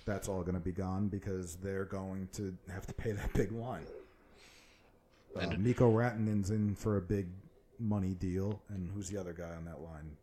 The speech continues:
Speaker 1: Landeskog, I think, is,
Speaker 2: Landeskog's coming. Yeah,
Speaker 1: I think
Speaker 2: Landeskog's
Speaker 1: he's
Speaker 2: coming.
Speaker 1: done.
Speaker 2: So you got that.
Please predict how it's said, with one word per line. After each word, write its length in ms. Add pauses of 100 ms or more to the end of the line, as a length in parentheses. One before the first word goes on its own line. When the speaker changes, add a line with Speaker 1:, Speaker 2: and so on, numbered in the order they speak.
(200)
Speaker 1:
Landeskog, 560
I 100
think, 80
is, 120
Speaker 2:
Landeskog's 340
coming. 320
Yeah, 240
Speaker 1:
I 40
think 360
Speaker 2:
Landeskog's 220
Speaker 1:
he's 140
Speaker 2:
coming. 280
Speaker 1:
done. 0 (1600)
Speaker 2:
So 420
you 100
got 160
that. 260